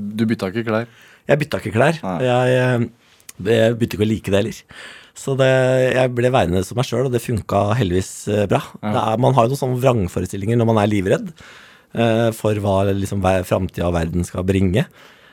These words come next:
Speaker 2: Eh, og dette er jo en, eh, for, for en seksten år gammel gutt, eh, så er dette altomfattende, ikke sant? Så det var, det er jo det, kanskje det skumleste jeg har opplevd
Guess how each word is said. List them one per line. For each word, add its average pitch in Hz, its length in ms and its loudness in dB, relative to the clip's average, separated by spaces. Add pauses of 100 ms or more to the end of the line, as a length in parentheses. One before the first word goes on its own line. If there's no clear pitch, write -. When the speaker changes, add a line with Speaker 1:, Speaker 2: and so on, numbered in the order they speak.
(260)
Speaker 2:
Eh, 110 100 0
og 104 140 4
dette 110 160 0
er 107 100 2
jo 98 80 0
en, 104 160 -2
eh, - 460 -2 (340)
for, 113 480 0
for - 220 0
en 120 100 0
seksten 98 380 -6
år 98 80 0
gammel 110 160 0
gutt, - 240 -4 (400)
eh, 120 160 0
så 117 160 -2
er 110 160 0
dette - 240 -2 (580)
altomfattende, 98 1000 -2
ikke - 160 -14
sant? - 180 -14
Så - 480 -10
det 117 160 2
var, 107 240 4
det - 760 -4
er 98 100 4
jo 113 60 2
det, 123 100 -4
kanskje 104 320 -4
det 95 80 -8
skumleste 87 640 -2
jeg 98 80 4
har 90 80 0
opplevd 95 320 -2